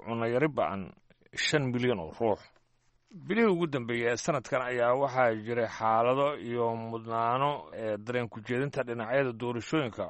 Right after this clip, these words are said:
colaadda gaalkacyo, ka bixitaanka ciidan ee in ka badan siddeed goobood oo ay qabsadeen kooxaha hubaysan, colaadda iyo barakaca ka taagan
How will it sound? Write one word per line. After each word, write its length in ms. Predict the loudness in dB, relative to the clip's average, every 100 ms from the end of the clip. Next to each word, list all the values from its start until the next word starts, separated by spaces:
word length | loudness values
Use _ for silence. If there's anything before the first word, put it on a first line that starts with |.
| -2
colaadda 380 | 2 2 2 -2
gaalkacyo, 540 | 0 0 0 0 0
ka 140 | -4 -8
bixitaanka 640 | -8 -10 0 0 0 -6 -8
ciidan 420 | -6 -6 -4 -6 -8 -12
ee 400 | -10 -6 -4 -4
in 80 | -4
ka 140 | -2
badan 260 | -2 -2 -4
siddeed 460 | -6 -8 -2 -2 -2
goobood 520 | -4 -2 2 0 0
oo 360 | -10 -4 -2 0
ay 220 | -2 -4
qabsadeen 560 | -6 -8 -6 -6 -6
kooxaha 420 | -4 -4 2 4 4
hubaysan, 480 | 2 -4 -4 -4 -6 -20 -20 _ _ _
colaadda 540 | 0 6 6 6 0 -6
iyo 280 | -4 -4
barakaca 580 | -2 -2 -2 -2 0 -2
ka 140 | -2 -6
taagan 420 | 0 0 0